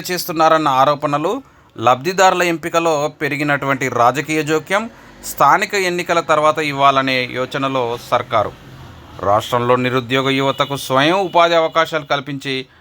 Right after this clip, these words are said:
ఆర్థికంగా బలోపేతం చేయాలనే లక్ష్యంతో ప్రారంభించిన రాజీవ్ యువ వికాస పథకం కార్యరూపం దాల్చడం లేదు.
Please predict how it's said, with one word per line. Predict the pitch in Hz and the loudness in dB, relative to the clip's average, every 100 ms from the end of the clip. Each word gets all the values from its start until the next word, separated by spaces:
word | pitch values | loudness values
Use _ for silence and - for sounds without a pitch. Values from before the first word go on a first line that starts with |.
| _ - | _ 0
ఆర్థికంగా | 113 147 156 160 160 165 | 2 2 0 -4 0 0
బలోపేతం | 135 139 160 165 165 160 151 | 0 0 0 -2 -6 -6 -4
చేయాలనే | 147 143 143 139 | -2 0 0 0
లక్ష్యంతో | 135 - 135 135 | -2 -4 -6 -6
ప్రారంభించిన | 120 127 123 127 117 123 113 | 0 0 2 -2 -4 -4 0
రాజీవ్ | 110 127 139 156 139 | 4 2 2 -4 -4
యువ | 139 | -4
వికాస | 139 139 135 135 | -6 -2 0 0
పథకం | 139 127 - 123 | -2 -8 -8 -8
కార్యరూపం | 123 120 117 123 117 123 113 | -4 0 0 -2 -4 -4 0
దాల్చడం | 113 - 107 104 | 0 0 -4 -4
లేదు. | 101 90 | -4 -8